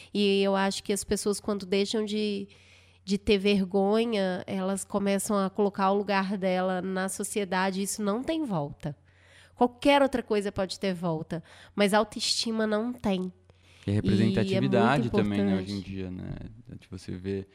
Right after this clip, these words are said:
Speaker 2: pessoas negras ocupando lugares que antes não eram ocupados, ainda que muito poucos lugares estão sendo ocupados, né? A gente precisa isso demais, é igual, tá muito longe de uma verdadeira igualdade,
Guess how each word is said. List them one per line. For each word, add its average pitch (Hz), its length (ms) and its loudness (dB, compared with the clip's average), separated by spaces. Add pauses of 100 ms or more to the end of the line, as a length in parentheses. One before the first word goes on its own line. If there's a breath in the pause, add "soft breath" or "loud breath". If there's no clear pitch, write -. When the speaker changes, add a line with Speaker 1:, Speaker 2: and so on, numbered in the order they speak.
(200 soft breath)
Speaker 2:
pessoas 98 260 -12
negras 107 300 -6
ocupando 117 460 -6
lugares 107 480 -4
que - 140 -12
antes 101 180 -8
não 98 140 -10
eram 98 100 -8
ocupados, 95 500 -8
ainda 113 220 -4
que 120 140 -10
muito 117 320 -4
poucos 127 800 -2
lugares 95 500 0
estão 95 220 -10
sendo 95 260 -6
ocupados, 92 460 -6
né? 92 160 -6
A - 420 -20
gente - 140 -20
precisa 104 180 -6
isso - 140 -8
demais, 101 420 -8 (100)
é - 80 -14
igual, 98 200 -6
tá 104 120 -2
muito 127 280 -2
longe 123 340 0
de 123 80 -4
uma 113 180 0
verdadeira 101 400 -2
igualdade, 98 760 -6